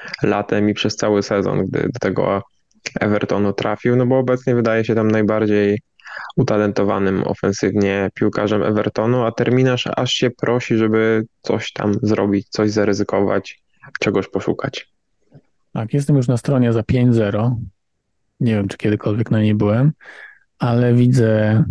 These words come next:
Speaker 2: opcję z Bormów, widzę, <laughs> o, Nicolas Pepe tu jeszcze jest, e, Sergi Kanios, takie nazwiska, ten Adingra z Brighton, który miał super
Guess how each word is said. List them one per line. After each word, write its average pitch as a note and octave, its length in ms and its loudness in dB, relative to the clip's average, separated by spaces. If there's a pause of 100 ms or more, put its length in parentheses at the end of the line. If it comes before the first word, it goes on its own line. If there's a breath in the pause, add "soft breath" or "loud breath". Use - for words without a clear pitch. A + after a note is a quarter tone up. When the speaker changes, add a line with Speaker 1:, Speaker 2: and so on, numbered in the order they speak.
(200)
Speaker 2:
opcję G2+ 440 0
z A2 160 -2
Bormów, A2+ 800 2
widzę, A2+ 500 2 (180)
<laughs> - 220 -12
o, C3 220 2
Nicolas A#2+ 440 2
Pepe - 260 -4
tu - 100 -6
jeszcze - 240 -2
jest, C#3 300 -4 (640 loud breath)
e, G#2 480 2
Sergi A#2+ 460 -2
Kanios, A#2 680 0
takie - 260 -6
nazwiska, G#2+ 520 0
ten A2+ 180 0
Adingra B2+ 680 4
z A2 80 2
Brighton, G#2+ 720 0
który G#2 320 -2
miał G#2 160 2
super G#2 500 -2